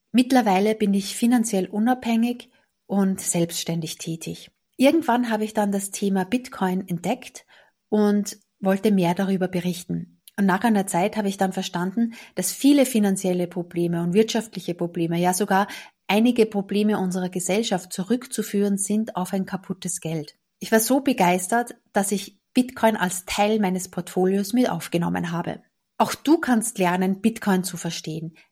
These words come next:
Deswegen habe ich hier diesen Podcast gestartet und auch den YouTube-Channel. Hier werde ich circa zweimal die Woche regelmäßig berichten über Bitcoin, werde Experten und Expertinnen mit einladen,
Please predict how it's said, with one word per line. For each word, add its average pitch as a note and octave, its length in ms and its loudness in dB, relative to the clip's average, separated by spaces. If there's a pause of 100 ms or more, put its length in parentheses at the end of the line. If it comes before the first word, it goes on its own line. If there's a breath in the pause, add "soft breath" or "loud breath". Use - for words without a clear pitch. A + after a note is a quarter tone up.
(100)
Deswegen A#3 400 2
habe G#3 140 2
ich G#3 80 -4
hier B3 200 0
diesen A#3 360 -2
Podcast - 520 -6
gestartet E3+ 640 -4 (320 loud breath)
und C4 180 4
auch B3 100 2
den G3 200 2
YouTube-Channel. F#3 880 -4 (680 loud breath)
Hier C4 460 4
werde G3 240 4
ich G#3+ 400 0
circa A#3 320 -2
zweimal B3+ 460 4
die F#3 160 -2
Woche G#3+ 640 -2
regelmäßig A3 680 2
berichten A3 640 -2
über A#3+ 260 0
Bitcoin, G3 640 -2
werde F3+ 340 -2
Experten A3 600 -6
und G3 80 -2
Expertinnen F#3+ 680 -2
mit F#3 200 -6
einladen, F3 600 -6